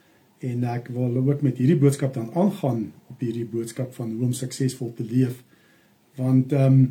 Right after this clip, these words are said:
baie mense voel dat twintig twintig is 'n mislukking. Hulle voel soos 'n groot flop. Ehm, ek het al reeds genoem ook, ehm, ek lees 'n boodskap, WhatsApp boodskap wat sê, as die jare disippels was, dan was twintig twintig, eh,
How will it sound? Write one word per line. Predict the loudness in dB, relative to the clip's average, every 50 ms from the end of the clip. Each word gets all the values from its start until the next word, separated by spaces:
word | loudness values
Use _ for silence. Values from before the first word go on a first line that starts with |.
| 0 -8 _ _ _
baie | 0 2 4 4 6
mense | 6 4 4 4 2 0 -2 -4
voel | -4 -2 -2 -2 0 2
dat | 0 0 -2 -2
twintig | -2 -2 -2 -2 -2 -4 -8 -8
twintig | -8 -6 -4 -4 -4 -4 -6 -6 -6
is | -6 -6 -4 -4
'n | -2 -2
mislukking. | -2 -2 -2 -4 -6 -4 -4 -6 -8 -8 -12 _ _ _ _ _ _ _ _ _ _ _ _ _
Hulle | -12 -12 -8
voel | -2 2 2 2
soos | 4 4 2
'n | 2 4
groot | 4 4 4 4 4
flop. | 4 6 6 6 4 0 -10 _ _ _ _ _ _ _ _ _ _ _ _ _ _
Ehm, | -10 -10 -8 -8 -6 -6 -6 -8
ek | -8 -8 -8 -8
het | -8 -8 -6
al | -6 -6 -4 -2
reeds | 0 0 0 0
genoem | -2 -2 2 4 6 8 8 8
ook, | 8 6 4 0
ehm, | -4 -4 -4 -4 -6
ek | -6 -8 -8
lees | -6 -6 -6 -4
'n | -6 -6
boodskap, | -6 -6 -6 -6 -6 -6 -4 -4 -4 -4 -8 _ _ _ _ _ _ _ _ _
WhatsApp | -8 -8 -4 -2 -2 -2 -2
boodskap | -2 -4 -4 -4 -4 -6 -6
wat | -6 -8 -8 -8
sê, | -4 0 2 4 4 2 2 -2 -14 _ _ _ _ _ _ -10
as | -6 -4 0
die | 2 2 2 2 2
jare | 0 0 2 4 6 6 6 6 6 4 4 2
disippels | -2 -4 -2 0 0 4 4 4 4 2 0
was, | -4 -4 -4 -4 -6 -8
dan | -10 -8 -8
was | -8 -10 -10 -4
twintig | 0 0 0 2 0 -2 -6 -6 -4
twintig, | -2 0 0 0 0 -2 -4 -4 -4 -8 _ _ _ _ _ _ _ _ _ -10
eh, | -8 -8